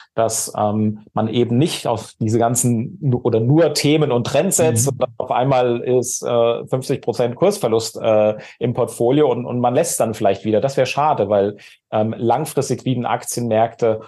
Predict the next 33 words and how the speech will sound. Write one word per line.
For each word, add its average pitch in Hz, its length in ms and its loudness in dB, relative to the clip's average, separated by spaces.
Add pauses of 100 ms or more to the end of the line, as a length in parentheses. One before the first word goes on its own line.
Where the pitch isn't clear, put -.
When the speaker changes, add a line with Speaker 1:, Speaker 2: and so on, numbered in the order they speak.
(140)
Speaker 1:
oder - 160 2
auch 107 160 0
ein 113 60 -6
gemischtes 139 380 -2
Portfolio 127 420 0
aus 107 100 0
Aktien, 120 320 -4
Anleihen 117 300 0
eben 120 220 -6
eine 117 260 -6
tolle, 151 460 0 (260)
äh, 127 60 -2
ein 113 320 -2
tolles, 123 320 -2
äh, 131 100 -6
Renditepotenzial 113 1120 -2
und, 107 140 -6
und 107 320 -10
eben 110 280 -4
wesentlich 120 420 0
mehr 110 240 2
als, 107 240 -4
als 107 180 -6
jedes 113 400 0
Bankkonto 123 600 -4
oder, 110 220 -2
oder, 107 360 0 (220)
äh, 107 180 0
Tagesgeld, 110 720 -2
äh, - 20 -16
oder 107 440 -4
auch 107 120 -4
Festgeldkonto. 123 1040 -4